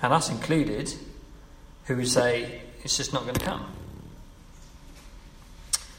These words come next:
Life is just gonna continue as it always has done. Let's eat, drink, and switch on our favourite T V show."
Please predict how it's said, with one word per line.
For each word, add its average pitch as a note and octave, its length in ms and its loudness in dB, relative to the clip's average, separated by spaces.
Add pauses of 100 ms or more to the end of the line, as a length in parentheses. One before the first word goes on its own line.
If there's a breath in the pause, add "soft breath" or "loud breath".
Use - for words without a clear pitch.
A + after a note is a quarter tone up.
Life F3 300 12
is - 120 2
just C#3 160 4
gonna B2+ 180 4
continue C#3 720 0 (960)
as B2+ 160 4
it B2 100 2
always C3 380 4
has F3 320 2
done. - 240 -6 (760)
Let's B2 260 2
eat, D#3 220 0
drink, C#3+ 340 2
and B2 100 -2
switch B2 300 -2
on A#2+ 120 -2
our A#2 100 0
favourite A#2+ 380 2
T D#3+ 160 2
V C3+ 180 -2
show." - 280 0